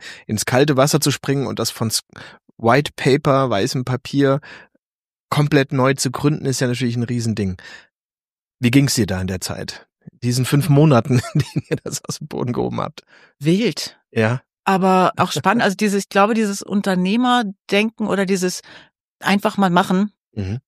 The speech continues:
Speaker 2: das ist wirklich was, was ich von zu Hause mitbekommen hab. Also n-, nach dem Tod meines Vaters gab's in der Zeitung einen Nachruf von einem jun-, jungen Redakteur. Und er hat, ähm, mein,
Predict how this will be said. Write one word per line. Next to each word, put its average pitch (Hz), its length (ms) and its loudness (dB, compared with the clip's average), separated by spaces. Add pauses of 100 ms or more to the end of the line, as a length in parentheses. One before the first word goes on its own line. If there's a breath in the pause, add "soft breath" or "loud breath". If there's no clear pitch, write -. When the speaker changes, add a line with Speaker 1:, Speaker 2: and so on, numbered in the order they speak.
(120)
Speaker 2:
das 175 420 -2
ist 196 140 -4
wirklich 196 280 -2
was, 180 180 0
was 175 120 -4
ich 180 160 -6
von 170 140 -2
zu 165 140 -4
Hause 175 200 2
mitbekommen 196 640 -2
hab. 202 200 -4 (560 soft breath)
Also 175 160 0 (180)
n-, 156 220 -6
nach 185 220 0
dem 226 120 0
Tod 269 160 0
meines 208 240 2
Vaters 202 300 0
gab's 190 260 -2
in - 160 -2
der 185 140 0
Zeitung 180 420 0
einen 170 480 -2 (360 loud breath)
Nachruf 156 720 0
von 170 140 -6
einem 156 160 0
jun-, 170 300 -2
jungen 180 240 2
Redakteur. 151 580 -6 (440 loud breath)
Und 185 120 2
er 214 100 4
hat, - 340 -8 (100)
ähm, 80 360 -12 (100)
mein, 175 240 0